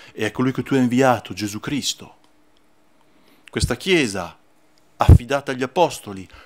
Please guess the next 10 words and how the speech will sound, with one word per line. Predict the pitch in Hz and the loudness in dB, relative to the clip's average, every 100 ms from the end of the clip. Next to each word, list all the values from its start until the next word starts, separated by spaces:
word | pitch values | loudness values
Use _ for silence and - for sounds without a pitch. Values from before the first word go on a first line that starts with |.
| _ | _
con | 160 160 - | -2 -2 0
questa | 269 190 - | 2 2 2
missione | 123 123 - 151 123 | -2 -4 -4 -4 -4
precisa | - - 165 139 101 - | -6 -4 -4 -4 -6 -8
e | 113 | -10
nessun'altra, | 143 160 - 139 139 107 92 - - - _ _ _ _ _ - - | -4 0 0 0 -2 -4 -8 -20 -20 -20 _ _ _ _ _ -20 -6
con | 156 | -4
questa | 160 226 202 | 2 4 2
missione | 196 277 190 | 2 0 0
precisa | 196 180 240 220 151 117 98 | 2 2 2 2 0 0 -2